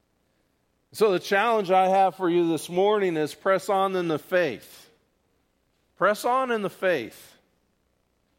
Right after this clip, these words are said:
Waiting for the, those little victorious moments, and understand that they will gloriously lead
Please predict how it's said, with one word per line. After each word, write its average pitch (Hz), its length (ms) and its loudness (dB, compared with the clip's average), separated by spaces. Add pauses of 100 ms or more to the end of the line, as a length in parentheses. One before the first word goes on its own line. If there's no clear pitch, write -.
(340)
Waiting 208 600 -2
for 185 340 0
the, 139 440 -2 (320)
those 147 280 0
little 202 320 2
victorious 190 760 -2
moments, 131 960 -6 (320)
and 165 160 -4
understand 196 1080 -2
that 135 280 -2 (360)
they 170 200 4
will 185 180 -2
gloriously 214 840 -2
lead 220 480 -4